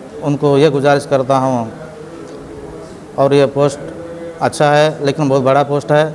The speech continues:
लेकिन काम अच्छा करना चाहिए बोल के उनको एक मैं जिम्मेदारी दे चुका हूँ और उन्होंने काम करते हैं। वो बहुत अच्छे आदमी है, अ, शफी बाबा,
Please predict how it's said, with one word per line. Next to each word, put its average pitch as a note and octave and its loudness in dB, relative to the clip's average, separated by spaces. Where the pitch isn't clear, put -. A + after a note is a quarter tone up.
लेकिन C#3 2
काम C3+ 2
अच्छा C#3+ 2
करना D3 0
चाहिए C#3+ 2
बोल C#3+ 2
के C3+ 4
उनको D3+ 4
एक D#3 4
मैं C3+ 0
जिम्मेदारी D#3+ 4
दे D3 0
चुका B2+ -2
हूँ G#2+ -4
और D3+ 6
उन्होंने D#3 0
काम D3 2
करते C#3+ 2
हैं। E3 8
वो E3+ 6
बहुत C#3 0
अच्छे B2+ -2
आदमी C#3+ 2
है, C#3+ 2
अ, B2 2
शफी C3 2
बाबा, C#3 4